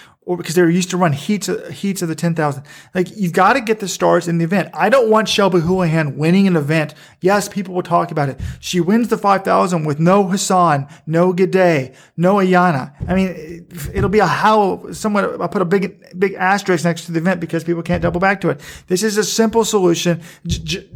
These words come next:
J-, Mister Jonathan Gault, who thinks it's hard for someone to run two five thousands in the span of, like, two months, is upset that I'm gonna make them run two eight hundreds or two fifteen hundreds in the same day, you know, ten hours apart. Give me a break, John.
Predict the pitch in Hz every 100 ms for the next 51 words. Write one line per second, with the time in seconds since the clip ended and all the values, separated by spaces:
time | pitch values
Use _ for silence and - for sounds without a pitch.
0 | - 147 185 190 220 220 240 170 165 202
1 | 214 185 170 170 160 170 180 180 147 170
2 | 185 185 175 185 180 170 170 147 - 208
3 | - 170 165 160 156 147 147 143 175 160
4 | 147 147 143 180 160 160 147 - - -
5 | - 156 170 143 - 185 175 165 160 156
6 | 175 175 160 151 147 143 - _ - -
7 | 196 208 208 - - _ _ 190 196 156
8 | 170 180 196 175 139 - 180 185 - 175
9 | 170 185 143 170 185 170 147 139 - 156
10 | 165 135 123 131 190 190 - _ _ -
11 | 160 - 175 143 135 143 - 185 147 165
12 | 165 147 135 143 180 175 190 226 156 156
13 | 180 147 143